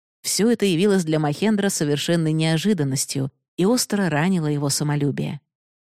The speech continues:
Но ведь он сам заявил, что не влюблен в Бенадини, что она не нравится ему, почему же все случившееся лишило его покоя?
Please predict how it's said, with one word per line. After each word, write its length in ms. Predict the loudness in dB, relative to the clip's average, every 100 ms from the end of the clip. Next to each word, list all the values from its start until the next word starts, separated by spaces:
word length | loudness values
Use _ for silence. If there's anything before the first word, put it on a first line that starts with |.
| _ _ _
Но 140 | -2 0
ведь 200 | 0 -2
он 120 | -4
сам 280 | -4 -2 -2
заявил, 440 | -2 -2 0 -2
что 200 | -4 -2
не 120 | -2
влюблен 420 | 0 0 0 0 0
в 100 | -2
Бенадини, 720 | 0 0 2 2 2 -2 -6 _ _ -8
что 220 | -2 0
она 140 | 2
не 140 | 2 0
нравится 500 | 0 0 0 0 2
ему, 300 | 4 2 0 _ -6
почему 360 | 0 4 4
же 100 | 2
все 180 | 2 0
случившееся 720 | 0 -2 -2 -4 -2 -2 0
лишило 400 | 0 0 0 0
его 240 | 2 2 0
покоя? 600 | -2 -2 0 0 -2